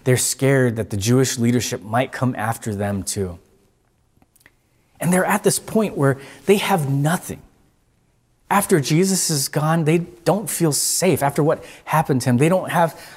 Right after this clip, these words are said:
a leader. They, they don't have a future or a path forward from here. They don't know who they are. They've released everything, been forced to surrender everything. They're hiding. But that's the moment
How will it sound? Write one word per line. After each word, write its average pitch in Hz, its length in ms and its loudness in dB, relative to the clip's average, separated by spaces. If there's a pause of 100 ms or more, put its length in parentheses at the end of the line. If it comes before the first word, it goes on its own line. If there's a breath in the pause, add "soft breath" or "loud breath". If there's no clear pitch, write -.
a 147 80 4
leader. 143 480 4
They, 151 240 2 (480 loud breath)
they 165 140 6
don't 214 180 2
have 202 160 0
a 156 60 0
future 208 520 2
or 165 220 2
a 139 60 0
path 208 360 -2
forward 190 500 0
from 113 200 -4
here. 110 220 -4
They 170 260 0 (180)
don't 254 220 2
know 190 160 2
who 160 160 0
they 120 140 -2
are. 98 480 -8 (1000)
They've 151 300 2
released 131 460 0
everything, 104 560 -6 (260 loud breath)
been 139 160 4
forced - 460 -2
to 135 60 -2
surrender 117 520 0
everything. 98 560 -8 (1800)
They're 101 120 -6
hiding. 90 440 -10 (1700)
But - 140 -10
that's - 340 -4
the 107 100 -6
moment 87 440 -6